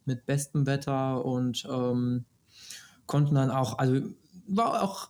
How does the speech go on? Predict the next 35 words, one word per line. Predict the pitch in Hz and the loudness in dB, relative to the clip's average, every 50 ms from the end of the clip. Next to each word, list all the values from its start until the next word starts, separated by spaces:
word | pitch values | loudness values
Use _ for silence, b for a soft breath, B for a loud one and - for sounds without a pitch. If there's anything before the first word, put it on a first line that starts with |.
| _ - | _ -2
richtig | 165 180 220 220 220 233 208 - - | 0 0 0 2 0 -2 -2 0 -2
absurd, | 202 196 - - 202 196 196 - - | -2 -2 0 0 0 0 -2 -6 -10
von, | - - 170 170 165 | -2 0 2 2 2
von, | 165 - 170 165 160 160 | 2 2 2 2 2 2
von | 160 - 160 160 | 2 2 0 0
Strand | - - - 156 165 175 196 208 214 208 - | 0 0 0 0 2 2 4 4 4 2 2
sind | 190 185 | 2 2
wir | 180 | 4
dann | 180 175 175 160 | 4 4 4 4
weitergefahren, | 170 175 185 185 175 175 170 175 - 175 170 170 170 165 165 | 2 2 2 2 2 0 -2 -2 -2 0 0 2 4 4 4
ne, | 165 170 175 170 160 | 4 4 4 2 2
in | - - 151 147 147 147 147 147 147 - - - - _ _ | 2 2 4 4 6 6 4 4 2 0 -4 -12 -20 _ _
quasi | - - 147 147 139 139 | -6 -2 0 2 2 4
Hinterland, | 131 165 202 214 214 185 175 170 170 170 175 175 175 180 175 170 170 - | 6 6 6 6 4 2 4 4 4 4 4 4 4 2 2 0 -4 -2
ähm, | 165 156 156 156 156 156 156 156 156 156 B B B B B B B B B - | 0 2 2 4 4 4 4 4 2 0 B B B B B B B B B -2
wurde | 143 139 165 160 - | 2 4 4 4 2
schon | - 165 156 143 | 2 2 2 2
fast, | 151 - 160 156 151 - - - - - - | 0 2 0 2 2 0 -2 -4 -6 -4 0
ähm, | 147 139 135 135 139 139 139 139 139 139 131 - _ _ _ _ _ | 2 2 4 4 4 4 4 4 4 2 0 -2 _ _ _ _ _
ja, | 131 131 139 147 139 123 | 0 2 2 2 2 2
so, | 120 123 | 2 0
so | 120 123 | 0 0
ein | 123 123 113 - 170 - - 127 | 0 0 0 -2 -2 0 0 0
leichter | 127 131 139 139 - 131 127 120 | 0 0 -2 0 0 -2 0 2
Wüstenoptik | 143 175 175 - 220 190 - 170 170 170 - - 170 165 165 - | 0 0 0 0 -2 -2 0 -2 -6 -6 -2 -2 -2 -2 -2 -4
bis | - 143 143 - | -6 -6 -4 0
hin | 151 151 147 135 | 0 2 2 2
in | - - - 131 | 0 0 0 0
den, | 123 123 113 107 - - | 0 0 0 -2 -2 -6
in, | - - - - | -6 -4 -4 -6
in | - - 113 120 123 - - - 113 - | -6 -6 -8 -6 -8 -8 -10 -14 -10 -4
tiefsten | - 165 160 165 - - 123 117 113 | -2 -2 -2 -2 0 0 0 0 2
Wald. | 123 131 156 196 220 240 240 233 - B B B B B B B B B B _ - | 0 0 2 2 4 2 2 0 -2 B B B B B B B B B B _ 0
Sehr | 151 180 190 190 | 2 2 4 2
schön, | 190 - 196 196 196 190 185 | 2 2 4 4 6 6 4